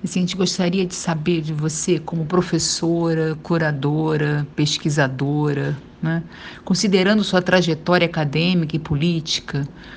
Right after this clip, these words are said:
como você define as tecnologias da visualidade, o seu papel nesses tempos da pandemia, né? Entre a produção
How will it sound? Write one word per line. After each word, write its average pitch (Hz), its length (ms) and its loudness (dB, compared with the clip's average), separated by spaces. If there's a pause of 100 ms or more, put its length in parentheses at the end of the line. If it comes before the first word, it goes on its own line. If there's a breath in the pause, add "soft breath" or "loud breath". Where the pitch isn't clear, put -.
(160 loud breath)
como 294 220 0
você 269 280 2
define 208 480 4
as 175 120 -2
tecnologias 165 800 2
da 165 100 2
visualidade, 156 920 2
o - 20 -4
seu 165 160 0
papel 156 480 2
nesses 156 320 -2
tempos 160 400 0
da 151 80 2
pandemia, 147 880 0 (260)
né? 156 220 -4 (1040 loud breath)
Entre 196 360 2 (220)
a 151 40 -8
produção 175 1080 2